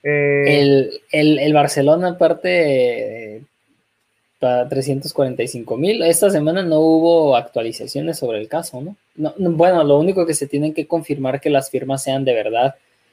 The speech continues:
Speaker 2: en, en el, de la
Speaker 1: En la de Bartomeu.
Speaker 2: Sí,
Speaker 1: Mira.
Speaker 2: sobre lo de Bartomeu, sí.
Speaker 1: Va-, van a ser de verdad.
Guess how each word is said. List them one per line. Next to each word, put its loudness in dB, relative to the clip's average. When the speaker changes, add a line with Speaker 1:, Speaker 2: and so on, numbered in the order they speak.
Speaker 2:
en, -6
en -12
el, -12
de 0
la -2
Speaker 1:
En -8
la -6
de -8
Bartomeu. -4
Speaker 2:
Sí, 4
Speaker 1:
Mira. 6
Speaker 2:
sobre 2
lo -2
de -2
Bartomeu, -4
sí. -10
Speaker 1:
Va-, 0
van 2
a 0
ser 2
de 4
verdad. 2